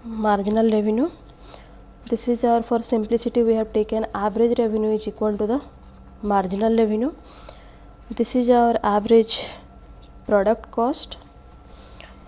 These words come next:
This is average product cost plus average selling cost,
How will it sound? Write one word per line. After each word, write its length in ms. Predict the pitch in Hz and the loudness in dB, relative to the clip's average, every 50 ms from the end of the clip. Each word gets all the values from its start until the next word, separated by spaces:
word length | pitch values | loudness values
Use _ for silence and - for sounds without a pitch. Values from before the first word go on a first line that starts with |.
| - - - - - - - - - - - - - | -20 -20 -20 -20 -20 -20 -20 -20 -20 -20 -20 -18 -6
This 300 | - - 226 220 - - | -2 0 0 0 2 4
is 540 | 240 240 240 247 240 - - - - - - - - - - - - - - - - - - - - - - - - - - - - | 4 6 6 6 4 2 2 2 0 -2 -4 -8 -12 -16 -20 -20 -20 -20 -20 -20 -20 -20 -20 -20 -20 -20 -20 -20 -20 -20 -10 -4 0
average 600 | 214 214 214 214 240 247 254 247 247 - - - | 0 2 2 2 6 6 6 6 6 2 -8 -2
product 460 | - 226 214 220 233 240 - - - | 0 0 2 2 2 0 -2 -8 -6
cost 540 | - 233 233 254 285 - - - - - - - - - - - - - | -2 0 0 2 0 0 -2 -4 -8 -12 -16 -18 -20 -20 -20 -20 -12 -8
plus 600 | - 220 220 220 226 254 277 - - - - - - - - - - - - - - - - - - - - - - - - - | -4 0 2 2 2 2 0 -2 -4 -6 -8 -12 -16 -20 -20 -20 -20 -20 -20 -20 -20 -20 -20 -20 -20 -20 -20 -20 -20 -20 -12 -4
average 420 | - 214 220 220 208 226 240 240 240 | 0 2 2 2 2 2 0 0 0
selling 580 | - - - - 233 214 208 214 233 240 247 | 0 -2 0 2 2 2 2 2 0 0 -2
cost, 680 | 247 - - 220 220 226 247 - - - - - - | -4 -4 -2 -2 -2 -2 -2 -4 -6 -6 -8 -8 -12